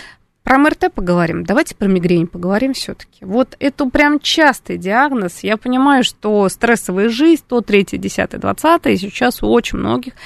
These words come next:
именно такие жуткие головные боли. И врачи, многие неврологи уже, а, цефалгологи и прочие товарищи говорят: «Ох, ну давайте все-таки исключим, не дай бог что».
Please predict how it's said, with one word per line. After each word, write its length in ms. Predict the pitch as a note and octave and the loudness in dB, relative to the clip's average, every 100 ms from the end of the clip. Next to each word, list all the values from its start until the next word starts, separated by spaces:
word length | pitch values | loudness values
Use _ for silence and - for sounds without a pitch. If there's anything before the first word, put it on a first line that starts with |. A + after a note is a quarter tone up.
| - - - | -20 -20 -6
именно 240 | G3+ A3 A3 | 2 4 4
такие 320 | A#3 - D#4+ | 2 4 4
жуткие 400 | A3+ C4+ - E3+ | 4 0 -4 0
головные 460 | G3 G#3 G#3+ G3 | 2 4 4 4
боли. 360 | F3 F#3+ B3 D4 - - - - | 2 2 2 2 -4 -18 -18 -4
И 320 | G#3+ G#3+ G#3 | 2 2 2
врачи, 480 | - A3+ G#3 - C#4+ | 0 0 0 0 0
многие 340 | E4 A#3 G3 G3 | 2 0 2 0
неврологи 500 | F#3 F3 F3 G3+ B3 | 0 0 0 0 2
уже, 460 | C4+ C4 C#4+ C#4 - | 2 2 2 2 0
а, 300 | - F3+ E3+ | 0 2 2
цефалгологи 800 | - G#3 F#3 E3+ F#3 C4 B3+ G3 | 0 0 0 0 2 2 2 0
и 60 | F3 | -2
прочие 340 | - F#3 - - | 0 0 0 -2
товарищи 480 | F#3+ B3+ E4+ - | 2 2 2 -4
говорят: 340 | A3 G#3 G3 F#3 - | -2 2 2 0 -2
«Ох, 240 | A3 F#3+ - - - - | 0 0 -4 -18 -18 -16
ну 220 | - C4 C4 | -6 -4 0
давайте 380 | G#3+ C#4 D4 | 0 0 -2
все-таки 340 | A#3 - - G3+ | -8 -10 -10 -10
исключим, 460 | - G#3 - D#4 | -4 -2 2 4
не 60 | C4 | 4
дай 200 | F#3 G3+ | 4 2
бог 260 | F#3+ G3 - | 2 -4 -4
что». 400 | - - - | -12 -10 -10